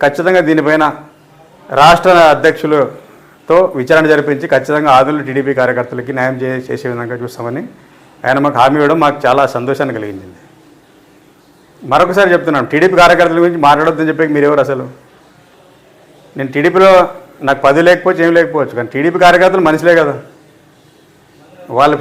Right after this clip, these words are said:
చూసిన బాధలు నేను కళ్ళారా చూశాను కాబట్టి, వారికి ఏదైనా మేలు చేయాలని చెప్పి ఒక మానవతా దృక్పథంతో పోతున్నాను. రేపు ఎవరైనా బీజేపీ నాయకులు కావచ్చు, వైసీపీ నాయకులు కావచ్చు, ఎవరు, ఎవరి కష్టాలు వచ్చి వారి తరఫున మాట్లాడతాను నేను. నాకు అలాంటి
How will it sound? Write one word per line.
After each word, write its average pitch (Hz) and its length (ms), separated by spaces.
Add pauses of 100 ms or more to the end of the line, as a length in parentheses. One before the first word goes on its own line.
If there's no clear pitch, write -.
చూసిన 180 240 (160)
బాధలు 165 280
నేను 185 160
కళ్ళారా 170 280
చూశాను 165 260
కాబట్టి, 147 240 (100)
వారికి 165 240
ఏదైనా 170 220
మేలు 156 240
చేయాలని 139 360
చెప్పి 131 200 (1160)
ఒక 135 80 (120)
మానవతా 190 320 (360)
దృక్పథంతో 165 360 (100)
పోతున్నాను. 156 340 (880)
రేపు 143 160
ఎవరైనా 196 280
బీజేపీ 190 340 (280)
నాయకులు 170 280
కావచ్చు, 160 240 (300)
వైసీపీ 151 360
నాయకులు 165 300
కావచ్చు, 143 220
ఎవరు, 160 140 (260)
ఎవరి 147 200
కష్టాలు 175 240
వచ్చి 185 160
వారి 160 200
తరఫున 180 260
మాట్లాడతాను 127 340
నేను. 95 140 (680)
నాకు 127 180
అలాంటి 143 180